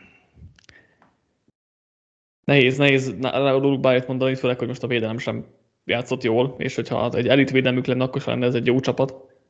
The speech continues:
de még hogy még a védelem is jelentősen visszaesett azért a tavalyihoz képest, így meg aztán, aztán főleg, és megint ott vannak, hogy top négyes picket küldenek az Eaglesnek, ami megint egy szuper döntés volt a Saints-től, hogy tavaly felcseréltek.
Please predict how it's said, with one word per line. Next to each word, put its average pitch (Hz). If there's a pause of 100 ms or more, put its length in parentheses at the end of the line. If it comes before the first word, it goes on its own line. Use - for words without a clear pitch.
de 131
még 120
hogy 127
még 123
a 123
védelem 127
is - (420)
jelentősen 123
visszaesett 120
azért 104
a 101
tavalyihoz 110
képest, -
így 65
meg -
aztán, -
aztán -
főleg, -
és -
megint 104
ott -
vannak, 98
hogy -
top - (560)
négyes 120
picket -
küldenek 113
az 123
Eaglesnek, 113
ami 113
megint 110
egy -
szuper 127
döntés 117
volt 110
a 123
Saints-től, -
hogy -
tavaly 120 (200)
felcseréltek. 135